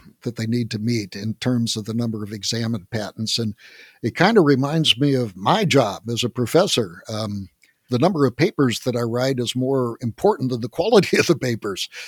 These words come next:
So if they're meeting a quota, unfortunately, it's the quality of the examinations that goes out the door. They're just looking at the number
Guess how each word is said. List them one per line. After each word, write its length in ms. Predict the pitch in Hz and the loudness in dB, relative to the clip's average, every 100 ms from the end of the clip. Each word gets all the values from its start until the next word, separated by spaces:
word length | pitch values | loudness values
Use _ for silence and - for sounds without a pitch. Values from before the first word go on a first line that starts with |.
| - - | -18 -4
So 360 | - 131 127 | 4 6 4
if 180 | 131 113 | 2 -2
they're 120 | 127 | 0
meeting 300 | 135 175 147 | 2 4 4
a 80 | 123 | 2
quota, 540 | - 180 214 131 113 127 | 2 6 8 6 2 -2
unfortunately, 720 | 117 - 143 147 127 127 127 | -4 -2 -2 -2 -4 -2 0
it's 200 | 120 - | 0 -4
the 120 | 120 - | -8 -8
quality 440 | - 185 190 135 123 | 0 4 4 4 0
of 120 | 110 | 0
the 120 | 123 | -2
examinations 840 | 110 127 131 131 127 127 127 120 | 0 0 0 -2 -2 -2 -2 -2
that 80 | 135 | -2
goes 260 | 131 139 127 | 2 2 2
out 240 | 147 - | 0 -2
the 80 | 127 | -2
door. 320 | 151 175 127 | 4 4 2
They're 180 | 101 123 | -2 -6
just 220 | 127 120 | -4 -4
looking 300 | 131 123 120 | -4 -4 -6
at 100 | 120 | -8
the 80 | 113 | -8
number 460 | 110 151 143 117 | -6 -2 0 0